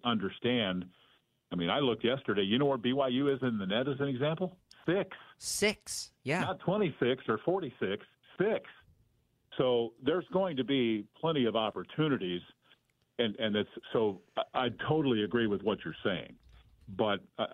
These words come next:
Speaker 1: I think what everybody would say that follows the Cats, uh, at all would, would say is, is, you know, this has been a team that has been pretty inconsistent, and you just, uh, concern yourself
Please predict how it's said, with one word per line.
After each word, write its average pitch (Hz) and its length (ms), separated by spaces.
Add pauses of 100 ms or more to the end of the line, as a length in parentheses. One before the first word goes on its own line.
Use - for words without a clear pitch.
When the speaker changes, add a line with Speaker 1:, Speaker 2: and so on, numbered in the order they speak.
Speaker 1:
I 98 140
think 127 240
what 107 220
everybody 110 520
would 95 260
say 104 160
that 90 180
follows 101 360
the 98 60
Cats, 113 320 (420)
uh, 92 440
at 98 120
all 104 340
would, 95 200
would 104 260
say 90 220
is, 92 240
is, 95 100 (640)
you 95 80
know, 85 100
this 104 260
has 113 160
been 107 200
a 104 60
team 110 320
that 95 120
has 95 180
been 101 320
pretty 107 340
inconsistent, 107 760
and 92 200
you 92 100
just, 90 440 (720)
uh, 95 220
concern 143 420
yourself 101 420